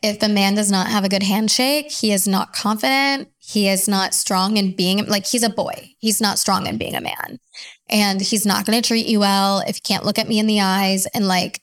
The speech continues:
actually act like he can give me the time of day. Bye.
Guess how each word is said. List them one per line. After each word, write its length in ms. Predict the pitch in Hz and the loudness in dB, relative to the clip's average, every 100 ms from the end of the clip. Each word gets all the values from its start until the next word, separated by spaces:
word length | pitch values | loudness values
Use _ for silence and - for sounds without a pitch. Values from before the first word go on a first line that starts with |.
| - | -4
actually 420 | 196 190 - 214 | -2 0 0 0
act 240 | 202 196 202 | 0 -2 -2
like 160 | 190 | -2
he 140 | 202 208 | -2 -2
can 160 | 202 | 0
give 100 | 196 | 0
me 140 | 208 208 | 0 0
the 80 | |
time 240 | 202 208 202 | -2 -2 -2
of 60 | |
day. 580 | 202 165 175 220 302 - _ _ _ _ _ _ _ - | 0 0 0 0 -2 -8 _ _ _ _ _ _ _ -6
Bye. 360 | 117 - 208 | -4 -4 -6